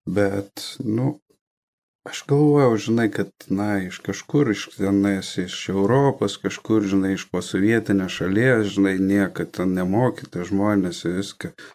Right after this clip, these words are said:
Bet tu, nu, baigęs tris aukštuosius," sako, "tu, tu, žinai, moki kelias kalbas,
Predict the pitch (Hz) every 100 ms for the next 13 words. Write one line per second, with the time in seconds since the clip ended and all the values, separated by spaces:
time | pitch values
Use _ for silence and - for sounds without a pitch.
0 | - 90 101 104 170 117 127 - - _
1 | _ _ - 120 143 107 - 104 - -
2 | 76 - - 95 101 101 - - - 98
3 | 101 - 101 - 113 113 - - _ -
4 | 120 135 117 104 107 110 107 - 110 127
5 | 135 - 104 98 107 123 - 101 95 87
6 | 87 95 131 -